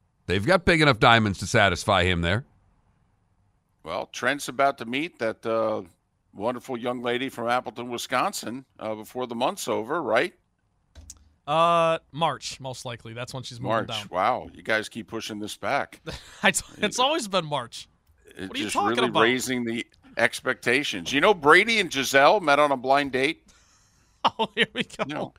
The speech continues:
Speaker 2: <laughs> I don't know. I just, I have to admit, I, I hardly know the young man. I, I, I like so much about him. I love the, I love the family dynamic and the girlfriend dynamic. We use the one girlfriend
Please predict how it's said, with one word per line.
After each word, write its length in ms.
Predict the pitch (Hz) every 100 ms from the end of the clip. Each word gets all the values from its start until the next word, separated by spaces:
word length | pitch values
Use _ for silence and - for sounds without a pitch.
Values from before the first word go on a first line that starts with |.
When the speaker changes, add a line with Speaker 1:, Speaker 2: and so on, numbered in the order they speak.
| _ _ _ _ _ _ _ - - - - 110 - -
Speaker 2:
<laughs> 720 | - - - - - 302 311 - _ - - 254 - _ - - - _ - - - - _ -
I 200 | 95 98
don't 160 | 98
know. 180 | 117 85 - - - -
I 140 | 113 113
just, 360 | 107 104 - - 98 _ _ - _ _ - - _ -
I 120 | 226
have 180 | 269 -
to 120 | 196
admit, 280 | 156 147 139
I, 300 | 139 156 156
I 40 | 147
hardly 360 | 170 175 170
know 200 | 151 147
the 100 | 139
young 240 | 135 127 123
man. 360 | 127 123 120 -
I, 160 | 113
I, 200 | 120 117 117
I 180 | 120
like 260 | 120 127 131
so 220 | - 151
much 240 | 147 139 -
about 320 | 110 110 110
him. 160 | 110 110
I 120 | 120
love 280 | 123 139 123
the, 140 | 127 - - - -
I 80 | 120
love 260 | 131 151 135
the 100 | 127
family 420 | - 143 147 143
dynamic 640 | 131 131 127 131 131 127
and 100 | 123
the 60 | 107
girlfriend 480 | 90 131 131 143 127
dynamic. 540 | 127 123 123 123 120
We 100 | 117
use 160 | 107 92
the 80 | 104
one 320 | 104 135 135
girlfriend 720 | 127 135 131 131 127 127 123